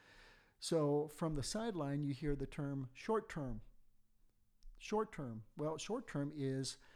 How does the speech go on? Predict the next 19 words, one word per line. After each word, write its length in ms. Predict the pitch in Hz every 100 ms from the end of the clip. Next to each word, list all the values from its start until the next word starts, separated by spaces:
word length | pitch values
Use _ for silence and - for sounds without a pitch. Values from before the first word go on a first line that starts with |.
| - -
not 340 | 156 220 -
focusing 500 | 185 185 165 - 160
on 260 | 165 151 151
what 140 | 165
we 120 | 147
did 220 | 131 143 120 123
wrong, 580 | 139 208 139 98 135 - - - - - -
but 140 | 151
focusing 640 | - 175 190 160 151 139
on 140 | 143 135
what 180 | 139 139
we 80 |
need 180 | 131 131
to 60 | 123
do 160 | 120
right. 360 | 117 123 117 - - - - - - - - -
Well, 480 | 147 156 160 160 165
instead 400 | 131 - 156 139
of, 260 | 135 135